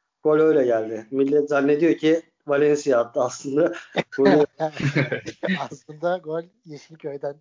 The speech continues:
Speaker 2: atıldı.
Speaker 1: Tabii, tabii.
Speaker 2: Abi, Batuhan, maça başlayalım abi. Sezonun artık kırkıncı haftası. Teknik, taktik analizden çok herhalde artık psikolojinin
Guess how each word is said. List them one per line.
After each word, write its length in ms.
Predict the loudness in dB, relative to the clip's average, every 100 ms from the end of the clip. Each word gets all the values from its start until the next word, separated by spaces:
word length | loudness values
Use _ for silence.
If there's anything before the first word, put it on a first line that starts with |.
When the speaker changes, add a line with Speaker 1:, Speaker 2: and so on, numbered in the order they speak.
| _ _ -20
Speaker 2:
atıldı. 440 | -18 -18 -20 -20 -20 -18 -18 -18 _ _ _ -20 -20
Speaker 1:
Tabii, 200 | -16 -14
tabii. 160 | -16 -18 _ _ _ _ _ _ _ _ _ _ _ _ _
Speaker 2:
Abi, 560 | -12 -2 -2 -2 -6 -8 _ _ _ _ _ _ _ -20 -4
Batuhan, 420 | -4 2 0 0 -10 _ -14
maça 320 | -14 -10 -6
başlayalım 460 | -6 -8 -16 -14 -10
abi. 260 | -10 -12 -18 -18 _ _ _ -20 _ _ _ _
Sezonun 480 | -16 -14 -14 -14 -10
artık 300 | -10 -12 -14
kırkıncı 420 | -14 -12 -10 -10
haftası. 460 | -10 -12 -12 -10 -14 -20 _ _ _ _ _
Teknik, 420 | -8 -8 -14 -14
taktik 380 | -10 -12 _ -14
analizden 480 | -14 -14 -16 -16 -16
çok 180 | -14 -14
herhalde 300 | -12 -12 -14
artık 260 | -16 _
psikolojinin 680 | _ -20 -16 -16 -16 -20 -16